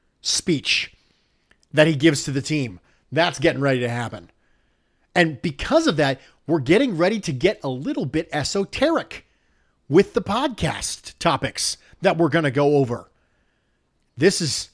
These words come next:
this is the time of year where it really tests the mettle of your content creators in Bills Mafia and other fan bases across the N F L. And I've got something for you in traditional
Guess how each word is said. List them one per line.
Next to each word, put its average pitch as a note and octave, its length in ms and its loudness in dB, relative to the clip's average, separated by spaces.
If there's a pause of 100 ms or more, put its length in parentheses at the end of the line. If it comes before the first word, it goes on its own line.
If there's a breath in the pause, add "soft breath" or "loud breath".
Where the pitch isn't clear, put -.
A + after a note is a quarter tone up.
(280)
this F#3+ 180 0
is D#3 100 -4
the D3 80 -4
time D#3+ 340 -4
of C#3+ 60 -2
year E3 500 0 (640)
where C3+ 420 2 (180 soft breath)
it D3 120 -4
really G3 800 -2
tests - 400 -2
the D3+ 100 0
mettle C3+ 400 -2 (760)
of D3+ 160 0
your D3 140 0
content D3 500 -2
creators B2+ 560 -2 (160 soft breath)
in C#3+ 140 -2
Bills D3 300 0
Mafia C3+ 460 -2 (220 loud breath)
and E3+ 140 0
other D#3 200 2
fan C#3 300 -2
bases A#2+ 440 -4 (220 soft breath)
across - 540 -6
the B2 180 -4
N G#2 100 -8
F G2+ 100 -12
L. A#2+ 320 0 (1160)
And G3 120 2
I've B3 180 4
got B3 240 4
something C#4 340 0
for D#4 200 2
you G3 260 2 (460)
in G3 140 4
traditional F3 840 0